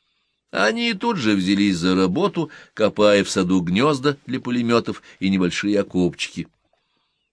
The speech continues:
Я вошёл вместе с дворецким Фрэнка узнать,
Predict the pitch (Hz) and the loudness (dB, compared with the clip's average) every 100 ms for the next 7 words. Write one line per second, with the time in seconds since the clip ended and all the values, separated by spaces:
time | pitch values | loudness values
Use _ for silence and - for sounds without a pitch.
0 | _ _ _ 139 101 107 107 113 95 - | _ _ _ -2 2 4 4 4 2 0
1 | 98 98 92 87 95 87 - 90 85 87 | 2 2 2 2 0 0 -2 -4 -2 0
2 | 87 87 82 90 85 95 98 92 90 90 | 0 0 -4 -6 -6 -2 -4 -4 -4 -4
3 | 82 95 90 | -2 -2 -2